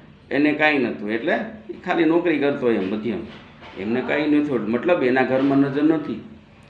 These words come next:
આના ઘરમાં નજર. પછી એ માન્યું કે નહીં, સાચી વાત છે કે હાલો, આ વસ્તુ તો જીવનમાં છે એમ, સત્ય છે એમ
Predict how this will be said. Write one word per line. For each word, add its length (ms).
આના 220
ઘરમાં 320
નજર. 360
પછી 180
એ 160
માન્યું 440
કે 60
નહીં, 200
સાચી 240
વાત 300
છે 60
કે 120
હાલો, 200
આ 200
વસ્તુ 320
તો 440
જીવનમાં 500
છે 320
એમ, 140
સત્ય 400
છે 300
એમ 80